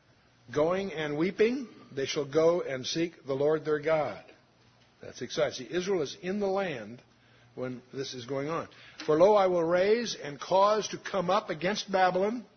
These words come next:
an assembly of great nations." This is a global deal here. "Assembly of great nations from the north country, and they shall set themselves in array against her.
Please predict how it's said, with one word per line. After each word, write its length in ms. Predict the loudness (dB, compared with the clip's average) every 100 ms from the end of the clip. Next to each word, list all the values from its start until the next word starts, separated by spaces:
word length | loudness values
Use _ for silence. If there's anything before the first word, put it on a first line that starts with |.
| _ _ _ -20 -20 -20 -16 -4
an 140 | 0
assembly 680 | 0 -2 0 2 2 -2 -4
of 260 | -4 -6 -4
great 360 | 0 0 -2
nations." 720 | -2 -2 -2 -6 -8 -12 -14 -14 _ -6
This 160 | -4 -2
is 100 | -6
a 80 |
global 420 | 2 4 6 4 0
deal 300 | 0 -2 -2
here. 280 | -4 -6 -14 _ _ _ _ _ -20 -20 -12 -8
"Assembly 380 | 0 2 4
of 100 | 2
great 240 | 4 2 2
nations 420 | 0 0 -4 -16 -4
from 220 | 4 4 6
the 80 |
north 240 | 4 4 2
country, 320 | -2 -4 -12 -20 _ _ -20 -18 -6
and 160 | -2
they 80 | 0
shall 200 | 2 0
set 280 | 2 0 0
themselves 500 | -6 2 4 4 2
in 120 | 0
array 260 | 2 2 2
against 380 | 2 0 0
her. 120 | -6